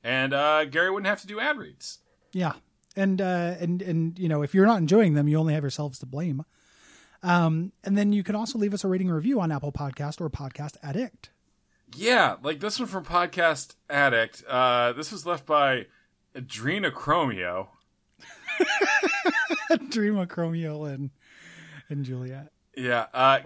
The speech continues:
Speaker 1: Gary Butterfield, a fan of Resident Evil eight, and Will Hughes, who insists it be called Resident Evil Village, discuss literally everything, sometimes even The Binding of Isaac. A real treat for the ears and whatever part of the body that appreciates improv.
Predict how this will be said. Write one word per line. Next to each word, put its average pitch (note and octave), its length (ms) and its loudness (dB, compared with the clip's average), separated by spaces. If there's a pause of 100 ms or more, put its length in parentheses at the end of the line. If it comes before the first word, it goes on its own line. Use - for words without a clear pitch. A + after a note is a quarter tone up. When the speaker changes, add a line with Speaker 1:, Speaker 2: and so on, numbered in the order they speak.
Speaker 1:
Gary A#3 240 4
Butterfield, C3 760 2
a C3+ 60 -4
fan F3 300 2
of D#3+ 100 -6
Resident D#3 400 -4
Evil D3+ 280 -6
eight, A2 300 -2 (280)
and C3+ 140 -2
Will G3 160 0
Hughes, B2+ 640 -6
who C3+ 160 -4
insists C#3 440 -4
it C3+ 120 -12
be D3+ 120 -6
called C#3+ 280 -2
Resident C#3 400 -6
Evil C3+ 240 -6
Village, A2 520 -4 (280)
discuss D#3 420 4
literally G#3 440 0
everything, C3 540 -2
sometimes D3+ 520 0
even C#3 220 -2
The C#3 80 -4
Binding A#2 300 2
of B2 80 2
Isaac. - 480 0 (500)
A D3 80 0
real A3+ 200 2
treat A3 300 -6
for F#3+ 100 -4
the F#3+ 200 -8
ears A3+ 320 -4
and E3 140 -8
whatever D#3+ 280 0
part F#3 220 2
of F3+ 60 -8
the E3+ 60 -10
body D3 340 4
that C3+ 100 -6
appreciates C3 600 -4
improv. A#2 520 -6